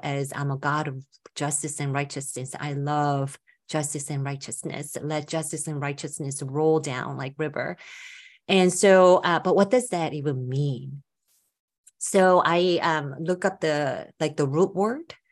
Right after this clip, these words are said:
of righteousness and justice. And, um, one is mishpah,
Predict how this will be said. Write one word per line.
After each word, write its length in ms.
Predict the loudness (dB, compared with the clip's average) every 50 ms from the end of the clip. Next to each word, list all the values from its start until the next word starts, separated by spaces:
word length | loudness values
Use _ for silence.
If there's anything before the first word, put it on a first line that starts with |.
| _ _ _ _ _
of 180 | 0 0 2 4
righteousness 640 | 2 0 0 -2 -4 -4 -2 0 0 -2 -2 -2
and 200 | -4 -2 -2 -2
justice. 680 | 0 -2 -2 -2 -4 -6 -6 -8 -8 -8 -8 -8 -10 -12 -14 -20 -20 -20 -20 -20 _ _
And, 440 | 2 2 4 4 4 4 4 2 2 2
um, 340 | 2 2 4 2 2 0 0
one 320 | 0 0 2 2 2 2
is 300 | 2 2 0 0 -2 -4
mishpah, 720 | -4 -2 -2 -2 -2 -2 -6 -8 -6 -4 -4 -4 -4 -6